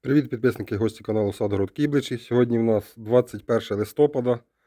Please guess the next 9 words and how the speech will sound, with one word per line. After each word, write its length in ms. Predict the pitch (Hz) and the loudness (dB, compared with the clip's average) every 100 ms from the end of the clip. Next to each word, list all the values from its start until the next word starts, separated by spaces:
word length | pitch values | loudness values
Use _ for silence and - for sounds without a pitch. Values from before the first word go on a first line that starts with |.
| _ _ _ _ _ | _ _ _ _ _
Сьогодні 440 | _ 123 139 131 127 | _ 4 4 6 4
мав 220 | 127 120 | 4 2
прискакати 640 | 120 - 113 117 117 107 | 0 -2 -2 0 0 2
Михайло 500 | 104 107 151 151 139 | -2 2 6 6 6
до 100 | 131 | 2
нас 380 | 135 135 131 - - | 2 0 -2 -8 -6
на 100 | 123 | -2
білому 420 | 131 127 123 120 | 0 2 2 2
коні, 360 | 127 127 127 | 2 4 2